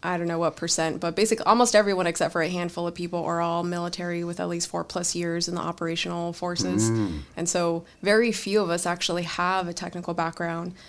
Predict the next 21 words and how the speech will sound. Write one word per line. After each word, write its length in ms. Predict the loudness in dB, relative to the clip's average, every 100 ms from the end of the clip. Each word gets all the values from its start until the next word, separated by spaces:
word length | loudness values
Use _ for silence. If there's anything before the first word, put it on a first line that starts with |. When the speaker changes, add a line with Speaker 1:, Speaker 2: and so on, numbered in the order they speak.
| -10
Speaker 1:
but 120 | -6 -2
then 180 | 0 0
we 100 | 0
get, 380 | 2 2 0 -10 -20 -20 -20 -20 -20 -12
we 120 | -6 2
get 280 | 4 4
here, 540 | 2 2 4 6 4 4
we 80 | 2
get 180 | 2 2
selected, 600 | 2 2 2 0 0 0
e-, 120 | -2 -4
every 180 | -4 0
service 320 | 0 0 -2
does 160 | -2 -2
a 60 |
little 160 | -2 -2
bit 160 | -2 -2
differently, 580 | -4 -4 -4 -4 -4 -8 -20 -14 -6
and 140 | -2
then 320 | -2 -2 -2
we 260 | -2 -4